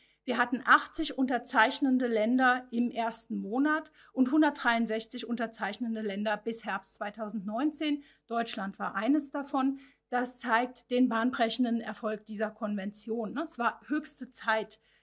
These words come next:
ähm, dass so etwas ins Leben gerufen wurde. Die Reaktion in Deutschland erfolgte dann unmittelbar im Jahr zweitausendelf mit der barrierefreie Informationstechnikverordnung, äh, bitv.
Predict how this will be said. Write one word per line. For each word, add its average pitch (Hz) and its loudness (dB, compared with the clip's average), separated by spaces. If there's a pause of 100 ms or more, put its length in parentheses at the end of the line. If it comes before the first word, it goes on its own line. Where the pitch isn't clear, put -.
(160)
ähm, 226 0
dass 214 0
so 226 -2
etwas 214 -6 (220)
ins 226 0
Leben 208 -2
gerufen 202 -6
wurde. 214 -6 (1120)
Die 277 0
Reaktion 262 2
in 233 -2
Deutschland 359 -2
erfolgte 269 -2
dann 233 2
unmittelbar 254 2
im 240 0
Jahr 220 0
zweitausendelf 226 -2
mit 277 4
der 240 -2
barrierefreie 226 0
Informationstechnikverordnung, 233 -4 (460)
äh, 226 2
bitv. 226 -6